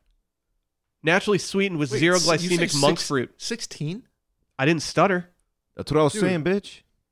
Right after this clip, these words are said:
Speaker 2: So when I'm mixing peanut butter and chocolate, I'm getting thirty-two G's of protein?
Speaker 3: Oh, yeah.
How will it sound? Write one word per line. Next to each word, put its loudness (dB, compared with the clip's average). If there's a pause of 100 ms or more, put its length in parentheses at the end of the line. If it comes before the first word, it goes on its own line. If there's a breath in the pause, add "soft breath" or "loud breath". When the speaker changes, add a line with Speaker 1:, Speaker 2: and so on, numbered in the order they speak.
(120)
Speaker 2:
So -4
when 0
I'm -4
mixing -8 (100)
peanut -8
butter -2
and -8
chocolate, -6
I'm -14
getting -10
thirty-two -6
G's -10
of -14
protein? -14
Speaker 3:
Oh, 2
yeah. 4